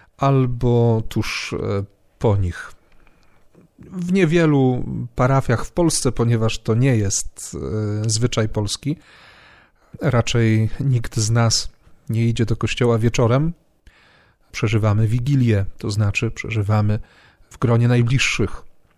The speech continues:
we wspólnocie z rodziną lub we wspólnocie wiary z siostrami czy braćmi. Przeżywamy właśnie ten czas. Przeżywamy go w domach.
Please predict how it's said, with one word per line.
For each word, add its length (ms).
we 120
wspólnocie 720
z 160
rodziną 560
lub 160
we 160
wspólnocie 920
wiary 540
z 120
siostrami 540
czy 140
braćmi. 480
Przeżywamy 480
właśnie 260
ten 180
czas. 320
Przeżywamy 460
go 120
w 80
domach. 500